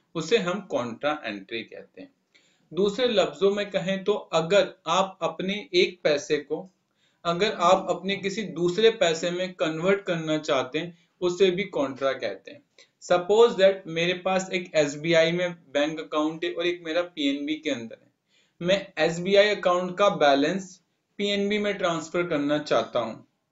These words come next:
तो वो भी कॉन्ट्रा होगी। तो बहुत से लोग कहते हैं, "सर, जब cash to bank आता है तो contra आता है या bank to cash आता है तो contra?" जी, ऐसा नहीं है।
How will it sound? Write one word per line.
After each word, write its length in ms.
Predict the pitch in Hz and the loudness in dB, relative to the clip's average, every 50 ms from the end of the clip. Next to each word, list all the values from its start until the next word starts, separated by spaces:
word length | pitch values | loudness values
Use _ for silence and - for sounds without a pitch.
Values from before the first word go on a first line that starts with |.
| _ _ _ _ _ _ _ - | _ _ _ _ _ _ _ 0
तो 100 | 190 190 | 0 2
वो 160 | 180 180 180 | 4 2 2
भी 160 | 175 180 240 | 2 0 -4
कॉन्ट्रा 500 | 247 - 175 147 135 131 131 127 143 139 | -4 0 0 0 0 0 -2 -2 0 0
होगी। 420 | 117 104 107 110 113 117 120 - _ _ _ _ | 0 0 -4 -8 -12 -14 -16 -20 _ _ _ _
तो 60 | - 190 | -6 -2
बहुत 340 | 185 208 202 208 226 226 | 0 2 2 4 2 2
से 80 | - 233 | 0 0
लोग 180 | 220 214 196 190 | 0 0 0 2
कहते 220 | 190 185 175 190 | 0 0 0 -2
हैं, 80 | 196 196 | -6 -4
"सर, 240 | 190 - 208 196 190 - _ _ _ - | -4 -4 -4 -4 -6 -12 _ _ _ -4
जब 280 | 165 170 202 196 196 - | 0 2 2 2 2 2
cash 280 | - 180 160 160 156 - - - - | 4 4 6 4 4 0 -4 -4 -2
to 140 | 208 185 147 | -2 0 2
bank 260 | 147 139 151 170 170 165 | 2 2 2 2 2 2
आता 220 | 160 156 156 180 | 0 2 2 0
है 80 | 175 175 | 0 -2
तो 220 | 175 - 156 156 | -2 -2 -4 -2
contra 380 | 151 165 160 160 156 165 175 165 | -2 -4 -6 -6 -2 0 0 0
आता 180 | 160 160 165 | 0 -2 -2
है 80 | 175 185 | -2 -2
या 80 | 185 | -4
bank 280 | - - 143 131 135 139 139 - | 0 0 0 0 0 -4 -6 -8
to 160 | 190 190 - | -8 -2 0
cash 220 | 143 135 135 - 139 | 0 0 0 -2 -4
आता 260 | 123 117 - - 170 | -6 -6 -6 -8 -10
है 80 | 175 | -8
तो 160 | 175 - 139 - | -4 -4 -4 -4
contra?" 360 | - - 113 107 104 - - 131 | -6 -8 -10 -10 -10 -14 -20 -12
जी, 200 | 139 165 190 180 | -6 -4 -4 -4
ऐसा 360 | - 139 135 135 - 180 165 | -2 -4 -4 -4 -4 -4 -4
नहीं 320 | 156 147 131 - 117 117 | -4 -6 -6 -6 -6 -8
है। 300 | - - - - - _ | -8 -10 -14 -16 -20 _